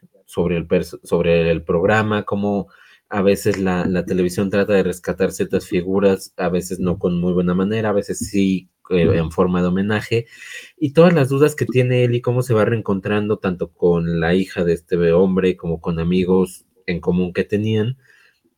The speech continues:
Y, y él tiene la duda, él no sabe qué pasó, él no está seguro de que haya muerto, empieza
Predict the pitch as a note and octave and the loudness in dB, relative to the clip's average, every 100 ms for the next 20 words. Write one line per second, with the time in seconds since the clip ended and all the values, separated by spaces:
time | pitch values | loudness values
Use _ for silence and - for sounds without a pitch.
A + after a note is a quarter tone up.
0 | _ _ C3 A2+ A2+ - A2 A2 B2 A#2+ | _ _ -8 -6 -6 -8 -8 0 0 2
1 | C#3+ D3 B2 G#2+ B2+ C#3 C3+ B2+ C3 B2 | 2 4 6 6 6 8 6 4 0 0
2 | - A2+ G#2+ C3 B2 A#2+ A#2+ A#2+ A#2+ G#2 | -2 -6 0 2 2 2 -2 -2 -2 0
3 | B2 C3 G2+ F2+ G#2 G2+ F#2+ G2 F#2+ F2+ | 2 4 2 2 0 0 0 0 -2 -2
4 | G2+ G#2+ G#2 A#2 G2+ G#2+ G2+ - G2+ F2+ | -2 -2 -2 -6 -6 0 0 0 -2 -2